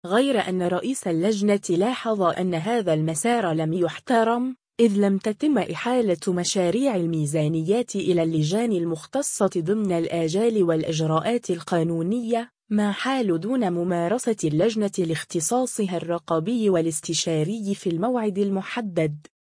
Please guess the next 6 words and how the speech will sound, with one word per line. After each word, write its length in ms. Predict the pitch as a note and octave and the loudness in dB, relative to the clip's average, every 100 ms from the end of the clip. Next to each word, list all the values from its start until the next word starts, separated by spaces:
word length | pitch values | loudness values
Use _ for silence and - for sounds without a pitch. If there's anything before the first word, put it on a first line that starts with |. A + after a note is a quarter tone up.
| _ _ _ _ G#3+ | _ _ _ _ 2
ملاحظات 840 | A3 A3 G#3+ - G3 A#3 D4+ - | 4 4 2 0 2 2 2 0
حول 440 | F3 D3+ E3+ E3 | -2 -2 -2 -2
تنفيذ 600 | E3 E3+ F3 - A3 F#3 | -2 -4 -4 -4 0 0
ميزانيتي 1080 | F3 E3 D3+ D#3 D3+ G#3+ B3 G#3 G#3 G3 E3+ | 2 0 0 0 0 0 0 0 0 0 -2
ألفين 460 | D#3 A3 B3 A3 D#3 | -4 -2 0 0 0
وخمسة 520 | D3 - C4+ A#3+ | -2 -2 -4 -2